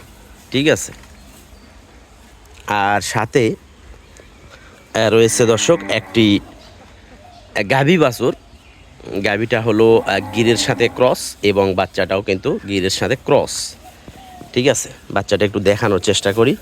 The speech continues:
মোটামুটি বাচ্চার বয়স, আহ, আড়াই, আড়াই তিন মাস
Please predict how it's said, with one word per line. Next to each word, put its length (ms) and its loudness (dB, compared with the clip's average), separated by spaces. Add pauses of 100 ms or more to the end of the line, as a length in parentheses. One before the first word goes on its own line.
(140)
মোটামুটি 420 0
বাচ্চার 340 0
বয়স, 580 2 (800)
আহ, 440 -2 (440)
আড়াই, 320 0 (880)
আড়াই 220 2
তিন 240 0
মাস 440 0